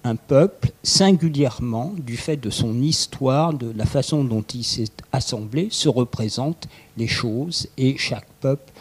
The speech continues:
se représente les choses différemment, même lorsque, comme aujourd'hui, la globalisation fait que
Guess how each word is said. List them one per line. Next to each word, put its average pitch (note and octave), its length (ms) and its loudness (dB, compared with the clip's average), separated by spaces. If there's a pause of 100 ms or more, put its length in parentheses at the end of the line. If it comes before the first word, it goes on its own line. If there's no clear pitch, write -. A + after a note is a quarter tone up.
(300)
se - 200 2
représente B2+ 640 2
les A#2 80 2
choses A#2+ 320 -4
différemment, C#3 800 0 (320)
même G#3 720 8
lorsque, C#3+ 760 4
comme A#2 240 2
aujourd'hui, C#3+ 580 -2
la B2 220 -2
globalisation D3 1300 2 (600)
fait D#3+ 320 4
que E3 600 4